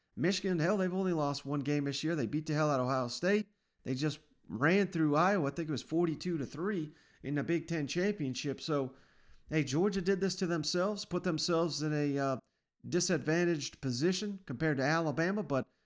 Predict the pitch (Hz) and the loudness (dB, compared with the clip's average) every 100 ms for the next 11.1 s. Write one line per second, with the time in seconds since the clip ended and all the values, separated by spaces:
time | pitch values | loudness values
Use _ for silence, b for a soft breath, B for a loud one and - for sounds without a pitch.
0 | _ 127 160 156 135 165 180 180 151 156 | _ -4 -2 -2 0 0 2 -2 0 2
1 | 185 185 139 165 - 165 165 165 165 165 | 0 0 -2 -4 -2 0 2 0 0 -2
2 | 160 _ _ _ _ 147 156 175 170 156 | -4 _ _ _ _ -4 -2 2 2 2
3 | 175 170 160 156 151 127 160 156 151 _ | 4 4 4 2 2 0 0 0 -4 _
4 | _ _ _ _ _ _ _ - 139 143 | _ _ _ _ _ _ _ -6 0 0
5 | 135 147 147 120 - 135 131 143 135 123 | 2 0 0 -2 -4 -4 0 0 0 -4
6 | b b b - 123 113 135 117 110 123 | b b b -4 -4 -2 -4 -2 -4 -2
7 | 123 95 _ _ _ _ _ - 131 139 | -4 -4 _ _ _ _ _ -4 0 4
8 | 175 180 190 190 185 185 180 170 160 160 | 6 6 6 4 2 2 2 4 2 0
9 | - - - 160 196 190 175 180 170 156 | -4 -12 4 6 6 6 6 4 4 0
10 | 147 143 170 190 180 170 - - 180 180 | -2 0 2 4 4 2 0 0 -2 -4